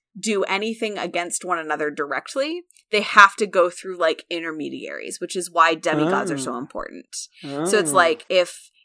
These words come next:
Speaker 1: if Zeus wants to attack Poseidon or Hades wants to attack Zeus, they can't attack directly. They can't, like, steal a symbol of power directly. They have to send a human hero to do it. And that was, like, the major vibe I got rewatching this movie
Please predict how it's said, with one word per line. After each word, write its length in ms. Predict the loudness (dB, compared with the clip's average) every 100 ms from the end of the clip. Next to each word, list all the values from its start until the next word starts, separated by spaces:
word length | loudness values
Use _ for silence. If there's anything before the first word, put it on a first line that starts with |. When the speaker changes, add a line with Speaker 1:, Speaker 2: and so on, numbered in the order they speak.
| 4
Speaker 1:
if 180 | 4 4
Zeus 640 | -2 -2 -2 0 -2 -4 -10 _
wants 380 | 8 8 8 -2
to 180 | -2 -2
attack 360 | 0 4 2 2 -8
Poseidon 580 | -10 -2 0 0 -2 -6
or 140 | -6
Hades 460 | -4 -4 -4 -6 -8
wants 260 | -8 -6 -6
to 100 | -8
attack 340 | -6 -8 -8
Zeus, 400 | -8 -8 -6 -8 -10 -6 -2
they 100 | 2
can't 240 | 2 2 -2
attack 400 | 2 2 2 -4
directly. 640 | -4 -4 -6 -14 -12 -6
They 80 | -4
can't, 260 | -2 -2 -2
like, 160 | -4
steal 600 | -4 -6 -6 -2 0 0
a 60 | 0
symbol 400 | -2 -4 -2 -4
of 120 | -4
power 380 | -2 -2 -2 -4
directly. 400 | -6 -6 -8 -10
They 80 | -8 0
have 200 | 0 0
to 100 | -8
send 280 | -8 -6 -8
a 100 | -10
human 380 | -8 -8 -8 -12
hero 340 | -10 -10 -10
to 160 | -12 -14
do 160 | -14
it. 100 | -16 -20 _ _ _ 2
And 180 | 4 6
that 280 | 6 6 4 -4 _ -2
was, 200 | 0 4
like, 200 | 4 4
the 120 | 2
major 600 | 2 2 2 2 0 2
vibe 300 | 2 2 2
I 100 | 0
got 240 | 0 0
rewatching 480 | 0 2 2 0 -6
this 200 | -6 -8
movie 400 | -8 -6 -2